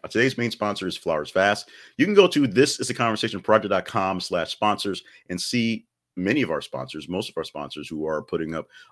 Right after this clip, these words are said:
as main title sponsors for the show. Today, we're talking about Flowers Fast as we are officially in the holiday season. Well, I guess we, we've been there for about a week, but today is December first. So if you don't know, you have twenty-four days until Christmas.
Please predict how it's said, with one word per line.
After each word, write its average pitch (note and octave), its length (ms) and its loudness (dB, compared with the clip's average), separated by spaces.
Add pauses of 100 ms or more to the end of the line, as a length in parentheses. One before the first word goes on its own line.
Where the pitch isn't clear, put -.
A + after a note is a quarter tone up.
(120)
as E2 240 0
main E2+ 200 -4
title D#2+ 280 -2
sponsors D2 400 -10
for D2+ 180 -8
the C#2 80 -6
show. E2+ 340 2 (240)
Today, C3 320 6
we're C#3+ 220 6
talking A2 300 2
about F#2+ 200 0
Flowers D#2+ 340 0
Fast C2+ 360 -4
as D2+ 100 -12
we G2+ 200 -2
are F2+ 220 4
officially B2 480 -2
in G2 340 -4
the F2 80 -2
holiday E2 340 -4
season. C#2+ 480 -8 (400)
Well, G#2 100 0
I - 20 -10
guess A#2+ 140 -2
we, F#2 140 -4
we've E2+ 220 -6
been G2 120 2
there E2+ 140 -2
for D#2 140 -8
about C#2+ 180 -4
a C#2 40 -6
week, D#2 380 -8
but C#2+ 220 -10
today A2+ 280 6
is A2+ 100 0
December F2 320 -4
first. - 520 0
So D#2 300 -2
if E2 220 -6
you D#2+ 80 -10
don't A2+ 340 4
know, C#2 400 -4 (340)
you A#2+ 200 2
have D#2 440 2 (100)
twenty-four A2 640 -2
days D#2 280 0
until D#2 160 -4
Christmas. - 560 -4